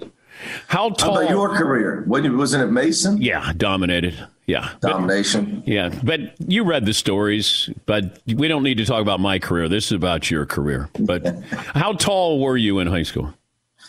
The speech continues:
Speaker 2: So <laughs> I haven't grown. <laughs> Sa-, same height, same weight. You know, five, five seven, one fifty-five.
Speaker 1: A-, and, uh, your dad is a, a high school legend as far as coaching, right? He's got over four hundred wins.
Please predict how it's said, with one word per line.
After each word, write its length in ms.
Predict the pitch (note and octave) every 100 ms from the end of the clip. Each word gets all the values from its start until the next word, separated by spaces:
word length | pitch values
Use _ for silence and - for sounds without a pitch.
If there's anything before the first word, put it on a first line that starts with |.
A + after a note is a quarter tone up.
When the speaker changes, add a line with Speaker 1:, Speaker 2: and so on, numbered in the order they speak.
| -
Speaker 2:
So 160 | - -
<laughs> 600 | - - A2+ - - -
I 80 | B2+
haven't 240 | C3+ A#2+
grown. 220 | G2 B2+
<laughs> 1000 | C3 - - - C3+ F#2+ - - - -
Sa-, 260 | - - A#2
same 360 | G2+ C#3+ C#3+ B2+
height, 220 | C3 A#2
same 380 | - B2+ A#2+ A2+
weight. 300 | A#2 A2+ G2+
You 200 | G#2+ F#2+
know, 120 | E2+
five, 480 | - A2+ A2 G2 -
five 360 | A2 - B2
seven, 440 | - A#2 A2+ A2 G2+
one 180 | G#2+ G#2
fifty-five. 1000 | A#2 A2 G2 G#2 G#2+ - - B1 A#2 - -
Speaker 1:
A-, 220 | - D3
and, 320 | C3+ C#3 C3
uh, 320 | C3+ C3 C3 B2
your 180 | C3
dad 340 | C3 E3+ A3+ F3
is 160 | A#2
a, 460 | C3 A2+ G2+ - G2 -
a 160 | A2 A2
high 160 | C3+
school 380 | C3 - G#2+ G2
legend 560 | F#2+ C3+ A2 F2+ D2+ - -
as 140 | G2+
far 180 | - F#2
as 80 | D#2+
coaching, 420 | - D#2 - G2+
right? 200 | F#2 E2
He's 140 | E2+ C3
got 160 | B2
over 220 | G#2 G2 E2+
four 260 | A2 F#2+
hundred 240 | G2 F2+ E2+
wins. 500 | F#2+ B1+ - -